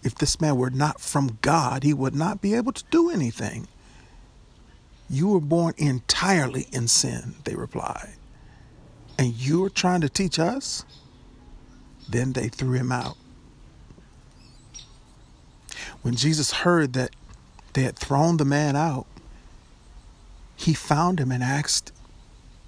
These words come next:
"Do you believe in the Son of Man?" "Who is he, sir,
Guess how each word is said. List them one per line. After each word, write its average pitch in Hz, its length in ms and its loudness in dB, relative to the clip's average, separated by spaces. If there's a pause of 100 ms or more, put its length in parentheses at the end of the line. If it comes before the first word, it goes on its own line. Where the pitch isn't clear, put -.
(100)
"Do 120 80 -4
you 139 180 0
believe 139 360 -2
in 135 80 -2
the 127 80 -2
Son 139 220 0
of 135 60 -4
Man?" 127 420 -4 (1400)
"Who - 360 -2
is 175 240 2
he, 120 120 -2
sir, 120 420 -2